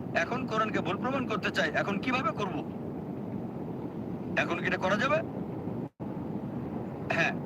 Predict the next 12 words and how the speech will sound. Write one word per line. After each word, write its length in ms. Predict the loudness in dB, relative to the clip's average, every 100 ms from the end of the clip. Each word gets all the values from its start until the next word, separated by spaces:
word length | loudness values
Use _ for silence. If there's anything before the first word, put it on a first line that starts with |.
| -2 0
সবার 300 | 2 2 2
জন্য 200 | 2 0
সুযোগ 300 | 0 0 2
আছে। 180 | 0 -2 -2 -2 -2 -2 -2 -2 -2 -2 -4 -2 -2 -2 -2 -2 -2 -2 -2 -2 -2 -2 -2 -2 -2 -2 -2 -2 -2 -2 0
আল্লাহ 240 | 2 2 2
বলেন 220 | 4 2
সূরা 240 | 2 2
মাইদা 400 | 4 4 4 2 2 -2 0 0
অধ্যায় 240 | 2 2
পাঁচ, 380 | 4 2 2 -2 -2 0 2
আয়াত 140 | 2
বিরাশি, 440 | 2 2 4 4